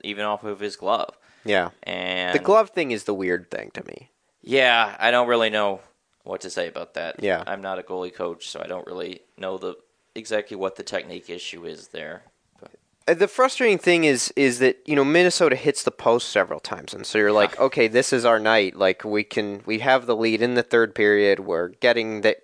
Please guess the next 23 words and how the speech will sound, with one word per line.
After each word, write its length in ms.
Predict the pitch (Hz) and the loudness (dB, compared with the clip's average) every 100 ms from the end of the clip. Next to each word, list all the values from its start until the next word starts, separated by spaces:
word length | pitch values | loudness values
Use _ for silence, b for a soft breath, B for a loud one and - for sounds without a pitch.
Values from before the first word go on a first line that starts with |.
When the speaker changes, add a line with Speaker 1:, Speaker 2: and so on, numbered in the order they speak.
| - | -4
Speaker 2:
to 120 | 117 | -2
the 220 | 107 104 | 0 4
end. 420 | 98 95 98 95 - 110 | 6 4 2 -6 -4 2
All 200 | 117 120 | 4 4
their 160 | 120 | 2
shots, 500 | - 117 104 104 - | 2 2 2 2 -4
you 120 | 101 95 | -6 -4
know, 100 | 87 | -4
they 60 | |
have 120 | 85 | -4
a 40 | 104 | -4
goal 280 | - 120 127 | 2 2 2
called 340 | 123 110 98 | 2 2 2
back. 360 | 90 92 92 - | 0 2 0 -6
You 80 | 92 | -10
have 220 | 87 85 | -10 -8
the, 100 | 85 | -4
all 260 | - 110 117 | 2 2 2
the 80 | |
post 360 | 110 - 101 - | -2 -2 -2 -2
shots 400 | - 98 90 - | 0 2 2 -4
and 80 | 95 | -6
everything." 480 | 92 95 104 95 | -4 -4 -4 -4